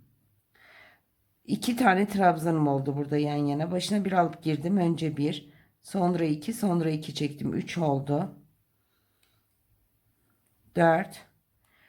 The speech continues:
Başına bir aldım, girdim. Önce bir, sonra iki, sonra iki çektim. Beş. Başına iki aldım. Bir tığ battısı bırakıp ikinciye girdim. İki çektim, iki çektim, iki çektim.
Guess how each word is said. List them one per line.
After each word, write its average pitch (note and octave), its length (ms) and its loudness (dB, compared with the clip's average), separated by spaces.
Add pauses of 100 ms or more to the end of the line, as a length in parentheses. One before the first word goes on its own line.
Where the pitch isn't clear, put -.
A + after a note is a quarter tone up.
(340)
Başına G3 320 0
bir G3+ 100 0
aldım, E3+ 400 4
girdim. F3 360 -4
Önce E3 400 0
bir, E3+ 460 -4 (200)
sonra D#3+ 500 -4
iki, F3+ 540 -6 (1000)
sonra F3+ 440 2
iki D#3 260 -4
çektim. D#3+ 420 0
Beş. - 480 -2 (1040)
Başına A#3 300 2
iki A#3+ 260 0
aldım. G3 520 4
Bir A#3+ 200 0
tığ A#3+ 180 -2
battısı F3 420 0
bırakıp F3 340 -2
ikinciye F#3+ 480 -2
girdim. C#3 540 -4 (420)
İki A#3 280 -4
çektim, G3 520 0
iki - 280 -6
çektim, F#3 480 -2
iki D#3 300 -6
çektim. - 580 -8